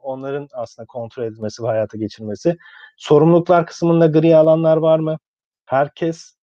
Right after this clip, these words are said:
hangi performans göstergesinden sorumlu olduğunu biliyor mu? Hangi rapordan sorumlu olduğunu biliyor mu?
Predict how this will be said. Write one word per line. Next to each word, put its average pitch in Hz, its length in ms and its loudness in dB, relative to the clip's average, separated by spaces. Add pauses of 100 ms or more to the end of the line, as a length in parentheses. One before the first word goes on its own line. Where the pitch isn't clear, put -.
(240)
hangi 160 320 -6
performans 156 520 -2
göstergesinden 151 840 -2
sorumlu 147 380 -4
olduğunu 147 420 -4
biliyor 151 320 -2
mu? 151 200 -4 (360)
Hangi 151 300 0
rapordan 147 440 0
sorumlu 143 380 -4
olduğunu 147 340 -4
biliyor 147 320 -4
mu? 143 160 -8